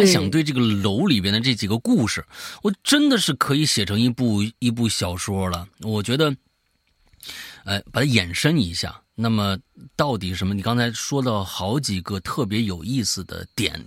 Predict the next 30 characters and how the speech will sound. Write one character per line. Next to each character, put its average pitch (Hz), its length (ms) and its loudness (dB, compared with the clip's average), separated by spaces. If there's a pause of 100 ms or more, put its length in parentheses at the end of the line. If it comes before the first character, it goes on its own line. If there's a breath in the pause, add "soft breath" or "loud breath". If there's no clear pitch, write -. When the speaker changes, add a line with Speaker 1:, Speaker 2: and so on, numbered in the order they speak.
Speaker 1:
一 107 180 -2
个 113 240 0
是 101 120 -4
你 90 140 -2
说 104 280 -4
到 92 200 -4
了 82 220 -12
这 87 200 -8
个， - 300 -16 (480 loud breath)
呃， 82 800 -10 (1120)
中 165 180 6
介， - 160 0 (640 soft breath)
这 202 100 -2
个 139 60 0
中 220 220 4
介 127 280 2
一 104 180 0
定 175 220 4
是 131 140 0
一 127 40 2
个 127 100 0
重 196 260 4
要 85 160 0
人 57 180 -14
物， 57 260 -16 (160)
他 117 120 -6
为 143 200 0
什 107 140 2
么， 120 220 4
呃， 120 120 -4